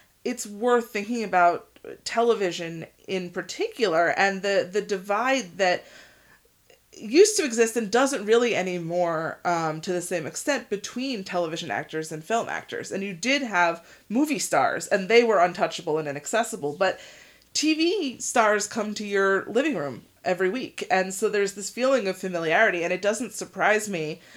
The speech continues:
that people would want to interact, um, with Bernie Hamilton, and that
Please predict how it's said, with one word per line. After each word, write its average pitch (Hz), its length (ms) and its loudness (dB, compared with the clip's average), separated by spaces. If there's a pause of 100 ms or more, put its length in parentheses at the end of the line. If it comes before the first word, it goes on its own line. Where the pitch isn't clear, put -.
(200)
that 202 180 2
people 196 640 0 (260)
would 226 300 0
want 240 500 2
to 190 320 -2
interact, 147 760 0
um, 160 440 -2
with 165 400 -4 (320)
Bernie 156 180 0
Hamilton, 151 600 -4
and 170 240 0
that 175 260 6